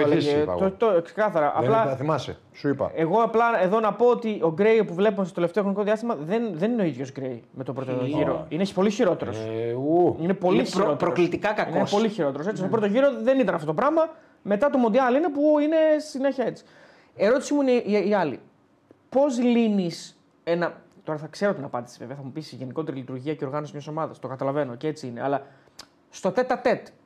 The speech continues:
Speaker 2: τεχνικός διευθυντής, είσαι ο Κατσουράνης και είσαι τεχνικός διευθυντής στον Άρη ή σε οποιοδήποτε Άρη,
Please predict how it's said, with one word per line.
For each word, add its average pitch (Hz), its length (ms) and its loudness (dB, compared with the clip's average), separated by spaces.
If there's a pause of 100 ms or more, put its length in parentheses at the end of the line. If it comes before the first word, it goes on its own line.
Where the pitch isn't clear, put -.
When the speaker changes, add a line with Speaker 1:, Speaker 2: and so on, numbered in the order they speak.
(340)
Speaker 2:
τεχνικός 185 360 -2
διευθυντής, 208 480 -2
είσαι 240 200 -4
ο 233 40 -4
Κατσουράνης 220 480 -2
και 226 60 -10
είσαι 214 100 -12
τεχνικός 208 280 -4
διευθυντής 214 460 -8
στον 202 200 -4
Άρη 170 220 0
ή 208 340 -4
σε 233 100 -6
οποιοδήποτε 214 360 2
Άρη, 131 180 -2